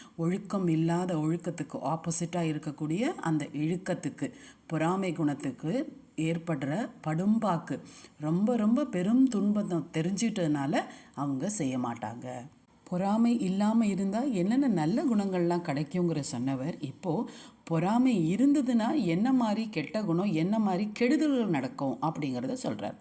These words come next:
துன்பம் வரும்னு தெரிஞ்சுக்கிட்டு அதை போய் நம்ம யாராவது செய்வோமா? இது ஒரு குழி, குழி, படுகுழி, அதுல உள்ள விழுந்தா நமக்கு ஏந்துக்க முடியாது, இருட்டா இருக்கும், பயணம் பண்ண முடியாதுன்னு தெரிஞ்சு யாராவது போய் குழியில குதிப்போமா?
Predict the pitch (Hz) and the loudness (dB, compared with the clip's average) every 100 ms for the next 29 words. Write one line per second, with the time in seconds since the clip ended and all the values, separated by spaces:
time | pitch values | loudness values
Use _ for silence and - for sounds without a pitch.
0 | - _ _ _ - 202 226 254 262 240 | -20 _ _ _ 0 4 6 6 4 4
1 | 247 302 339 320 226 254 247 262 262 254 | 4 4 2 2 2 4 4 2 0 -2
2 | 202 - 208 190 165 170 160 170 175 160 | -2 -2 0 0 0 0 0 0 0 0
3 | 160 156 160 156 - - - 175 175 170 | 0 0 0 -2 -6 -20 -6 -2 0 0
4 | 165 - 202 226 233 240 214 226 233 247 | 0 0 2 2 2 0 2 4 6 4
5 | - 190 185 226 214 208 233 208 196 185 | 2 0 2 0 2 4 4 2 2 0
6 | 175 208 208 190 214 214 220 196 185 175 | 2 2 2 2 4 4 4 2 0 0
7 | 277 - - - - 185 233 226 226 196 | -2 -4 -12 -12 -2 4 4 4 2 4
8 | 202 190 185 226 220 196 214 214 180 180 | 2 2 0 0 0 0 0 2 2 0
9 | - 202 254 175 185 240 233 202 190 190 | -2 0 2 2 2 2 0 0 0 0
10 | 190 190 226 214 202 254 247 269 202 180 | 0 2 0 0 2 2 4 2 2 2
11 | 185 196 202 185 180 180 180 180 170 160 | 2 0 -2 -4 -2 -2 0 -2 -4 -4
12 | 156 151 147 | -2 0 0